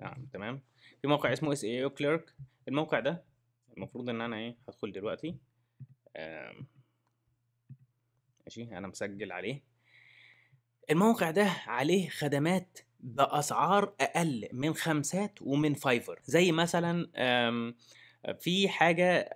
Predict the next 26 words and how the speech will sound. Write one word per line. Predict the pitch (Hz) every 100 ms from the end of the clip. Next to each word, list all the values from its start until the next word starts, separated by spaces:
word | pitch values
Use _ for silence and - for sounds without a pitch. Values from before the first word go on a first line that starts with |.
| -
آه، | 107 107 101 95 - _ -
في |
الماركتينج | 120 107 98 95 110 139 139 - 117 110
وكده، | 98 139 156 - 120
إن | 120
أنا | 143
مثلا | 143 147 123
دلوقتي | 107 120 135
لو | 113
فاتح | 143 123
قناة | - 117 120 -
يوتيوب | 135 - 135 131
وحابب | 110 - 120 131
أعلي | 101 98 123 117 101
المشاهدات | 107 107 107 113 135
عندي، | 117 147 165 226 - _ - _ _
بدخل | 113 147 - 175 175 170
أشتري، | - 131 - 151 143 143 139 - - -
آه، | 110 107 104
مشاهدات. | 104 110 - 113 107 98 90 _ _ _ _ _ _
فأنت | 127 139 139
ممكن | 147 139 151
تعرض | 143 143 143
خدمة | - 151 143
على | 117 110 117 107 95 -
فايفر | - 123 127 165